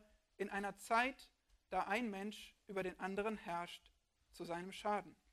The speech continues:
Ich sah dann auch, wie Gottlose begraben wurden und zur Ruhe eingingen,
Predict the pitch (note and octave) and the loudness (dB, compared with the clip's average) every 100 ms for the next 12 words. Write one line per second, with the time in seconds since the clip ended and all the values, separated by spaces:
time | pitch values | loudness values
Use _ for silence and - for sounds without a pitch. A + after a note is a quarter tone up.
0 | _ _ _ _ _ _ _ _ _ _ | _ _ _ _ _ _ _ _ _ _
1 | _ _ _ - - _ _ _ - - | _ _ _ -20 -20 _ _ _ -12 2
2 | F3+ F#3+ G#3 G#3 G3+ G3 A3 - - _ | 12 12 12 12 12 12 10 4 -18 _
3 | - G#3 G3+ B3+ B3+ F3+ F3+ F3+ F#3 - | -2 2 8 6 6 0 0 0 -2 6
4 | G3 A#3 F#3+ D#3 C#3 E3+ F#3 - G#3 - | 8 8 6 -6 -12 -12 -14 0 0 6
5 | A3+ G#3 B3 G3+ F3 D#3+ D#3 D3 | 6 8 8 8 6 -8 -10 -14